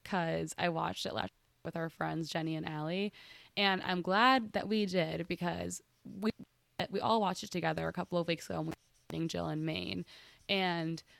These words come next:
I was so high <laughs> that I did not remember anything. I took edibles that I had not taken before in a much higher dose than usual, and I was quite literally not on this planet. <laughs> So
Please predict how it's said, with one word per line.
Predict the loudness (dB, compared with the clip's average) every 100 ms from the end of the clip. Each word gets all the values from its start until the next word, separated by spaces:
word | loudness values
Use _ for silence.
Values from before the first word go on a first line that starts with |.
| _ _ _
I | 2 4 4 4 0
was | -2 -2 -2 -6 -10 _ _ -10
so | -4 -2 -2 0 2 6 8 10 8 6 4
high | 2 -4 -4 6
<laughs> | 10 12 10 12
that | 12 12
I | 10 8
did | 4 6 6
not | 8 8
remember | 6 4 4 2 2 0 -6 -14 -14 -4
anything. | 4 4 6 2 -2 -6 -6 -8 -10 -16 -16 0
I | 0
took | 2 4
edibles | 4 2 2 0 2
that |
I | 4 4
had | 2 2
not | 2 2
taken | -2 0 0
before | 0 0 0 0
in |
a | 0
much | -2 -4
higher | -2 -2
dose | -2 -4 -4
than | -2
usual, | -2 0 0 -2 -2
and | -2
I | 2 2 0 -4 -12 -20 -20 _ _ -4
was | 0 0
quite | -4 -8 2 6 6 6
literally | 2 4 4 4 2 0 -4 -10
not | 2 4 6
on | 4 2
this | -2
planet. | -2 -2 0 -2 8
<laughs> | 10 10
So | 10 12 12 10 6 2